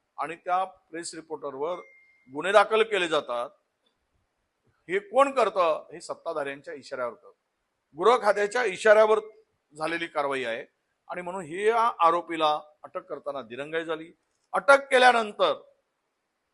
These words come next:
त्याला आरोपी म्हणून एखाद्या पोलीस कस्टडीमध्ये असलेल्या, पोलीस रिमांडमध्ये असलेल्या आरोपीला फार पोलिसांनी व्यवस्थित सांभाळायचं असतं.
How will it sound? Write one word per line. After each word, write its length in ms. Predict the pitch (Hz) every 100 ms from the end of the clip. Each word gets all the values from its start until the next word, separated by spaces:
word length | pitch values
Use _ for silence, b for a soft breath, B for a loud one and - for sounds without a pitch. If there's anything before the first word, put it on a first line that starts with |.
| _ _ _ _
त्याला 380 | 147 165 208 - - -
आरोपी 400 | 131 170 185 180
म्हणून 300 | 165 156 151
एखाद्या 420 | 147 135 135 156
पोलीस 280 | 151 147 143
कस्टडीमध्ये 540 | 139 - 143 143 135
असलेल्या, 320 | 127 - 123 123
पोलीस 300 | 135 139 -
रिमांडमध्ये 420 | 147 160 151 143
असलेल्या 340 | 120 - 120
आरोपीला 360 | 117 113 _ 127 _ _ _ _ _ _ _ _ -
फार 200 | 208 247 247 _ _ -
पोलिसांनी 800 | 170 190 180 160 185 208 - _ _ _ _ _ _ _ _ _ _ _ _ _ _ _ _
व्यवस्थित 340 | 147 165 - 220
सांभाळायचं 640 | - 147 180 226 220 196
असतं. 340 | 147 - 117